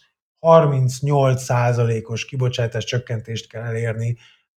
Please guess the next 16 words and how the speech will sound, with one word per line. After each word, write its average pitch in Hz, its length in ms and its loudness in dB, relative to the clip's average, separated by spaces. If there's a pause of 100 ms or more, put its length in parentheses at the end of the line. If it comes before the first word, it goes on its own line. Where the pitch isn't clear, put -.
Dani, 147 200 0
javíts 139 300 2
ki, 135 60 -2
hogy 127 100 -4
rosszul 135 400 -2
mondom, 156 400 2
és 135 100 -6
ehhez 151 260 4
képest 123 300 -2
Magyarországnak 135 760 2
meg 120 300 -2 (300)
mínusz 139 400 0
hét 127 260 0
százalékot 107 760 -6
kell 107 180 -10
elérnie, 156 720 0